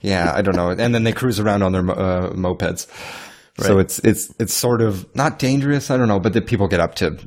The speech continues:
Speaker 1: no good and stuff. And, uh, so it was one of those things where, like, "We can,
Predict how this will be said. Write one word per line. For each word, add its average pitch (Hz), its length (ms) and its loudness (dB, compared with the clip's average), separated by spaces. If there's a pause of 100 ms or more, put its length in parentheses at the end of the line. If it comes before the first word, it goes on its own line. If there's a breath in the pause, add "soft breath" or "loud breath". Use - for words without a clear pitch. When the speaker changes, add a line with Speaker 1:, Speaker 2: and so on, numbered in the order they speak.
Speaker 1:
no 90 220 0
good 85 200 -2
and 85 80 -4
stuff. - 300 -2
And, - 240 -6
uh, - 300 -2
so - 240 -2
it 107 140 4
was 113 140 2
one 113 140 4
of 101 60 2
those 98 180 2
things 98 200 0
where, 98 100 0
like, 98 180 -2
"We 202 120 2
can, 117 320 -2